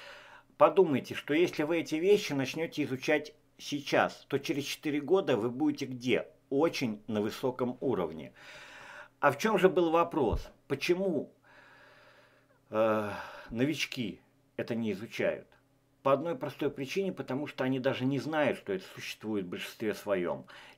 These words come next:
и не знают, зачем им это. Поэтому я в школе задаю вопросы. Например,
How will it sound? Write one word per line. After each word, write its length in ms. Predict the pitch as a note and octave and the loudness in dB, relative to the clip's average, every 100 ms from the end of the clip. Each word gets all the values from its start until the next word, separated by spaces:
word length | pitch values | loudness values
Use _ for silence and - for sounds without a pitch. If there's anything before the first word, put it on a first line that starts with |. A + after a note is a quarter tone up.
| _ | _
и 320 | D3+ D3 B2+ - _ _ _ | 2 4 2 -2 _ _ _
не 140 | C3+ C3+ | -4 -2
знают, 420 | A#2+ D3+ D3 G#2+ | 2 4 4 4
зачем 440 | B2 C3+ - G#2 | -2 -4 -4 -4
им 160 | F2 D#2 | -4 -6
это. 300 | C#2+ - - - - - - - - | -8 -12 -20 -20 -20 -20 -20 -20 0
Поэтому 420 | - D#3 G#3 E3 C#3 | 4 6 4 0 4
я 140 | B2 | 4
в 60 | - | 4
школе 280 | F3 F#3+ | 0 2
задаю 500 | B2 A2 A#2+ D3+ D#3+ - _ _ _ _ _ | 2 6 6 6 2 -4 _ _ _ _ _
вопросы. 720 | A2 C#3 - D3 B2 F#2 - F#2 | 6 6 6 2 0 0 -4 -10
Например, 580 | G2 B2+ B2+ B2+ A#2 | -8 -2 4 4 4